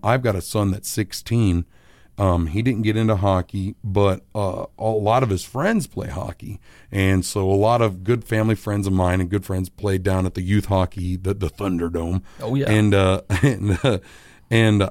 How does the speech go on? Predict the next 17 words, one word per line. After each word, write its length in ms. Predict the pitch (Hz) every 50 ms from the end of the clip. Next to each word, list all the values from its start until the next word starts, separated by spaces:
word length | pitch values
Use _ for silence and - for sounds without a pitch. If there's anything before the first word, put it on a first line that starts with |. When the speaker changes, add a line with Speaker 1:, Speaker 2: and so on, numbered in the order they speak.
| -
Speaker 1:
that's 240 | 90 87 85 - -
what 80 | 82 76
I 120 | 80 82
call 320 | - - - 80 80 85 -
it. 40 | - -
But, 240 | 104 107 110 - 120
um, 540 | 110 110 107 104 101 101 98 98 95 95 - - - - - -
the, 220 | 113 110 110 - - -
those 340 | 104 107 104 127 175 190
guys 260 | - 220 202 175 135 123
are 180 | 117 107 101 - - -
way 300 | 113 117 143 156 165 180
into 160 | 170 139 120
hockey, 340 | 92 98 101 95 90 - 113
and 80 | 107 101
it's 140 | 95 -
an 80 | 113 110